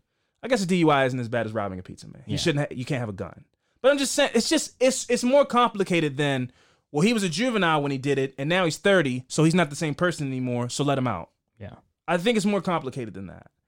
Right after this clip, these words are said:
Speaker 1: I don't really know where I fall on it. I think I'm gonna leave it at it's situational.
Speaker 2: Yeah.
Speaker 1: Because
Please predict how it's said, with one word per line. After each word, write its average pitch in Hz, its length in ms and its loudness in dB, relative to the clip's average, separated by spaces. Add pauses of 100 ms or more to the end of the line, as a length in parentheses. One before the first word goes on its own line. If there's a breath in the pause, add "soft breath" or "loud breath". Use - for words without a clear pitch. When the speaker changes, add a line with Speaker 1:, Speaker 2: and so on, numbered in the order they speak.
(100)
Speaker 1:
I 147 100 -2
don't 220 140 4
really 214 160 6
know 202 140 2
where 190 120 4
I 165 60 2
fall 165 340 2
on 151 140 0
it. 147 260 -6
I 139 60 -6
think 185 320 -6 (800)
I'm - 80 -2
gonna 156 140 2
leave 165 260 0
it 160 80 2
at 147 320 0
it's 143 180 -4
situational. 104 560 -10 (220)
Speaker 2:
Yeah. 117 200 -6 (840)
Speaker 1:
Because 135 580 -2